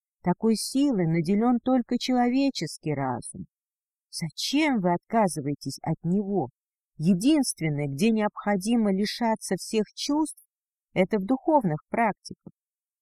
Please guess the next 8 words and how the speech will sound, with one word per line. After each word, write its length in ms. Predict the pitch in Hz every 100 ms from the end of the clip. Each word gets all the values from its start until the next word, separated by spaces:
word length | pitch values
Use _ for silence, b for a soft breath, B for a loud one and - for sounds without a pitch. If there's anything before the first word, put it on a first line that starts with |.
| -
Просто 520 | 175 190 - - 151 -
делать 680 | 143 127 175 220 262 277 - _ _ -
и 120 | 208
верить. 680 | 208 254 226 165 170 - _ _ _ _ _
Это 240 | 208 233 240
как 220 | - 220
определённый 840 | 226 - 196 214 220 220 208 202 208 -
ритуал, 640 | 269 - 294 208 139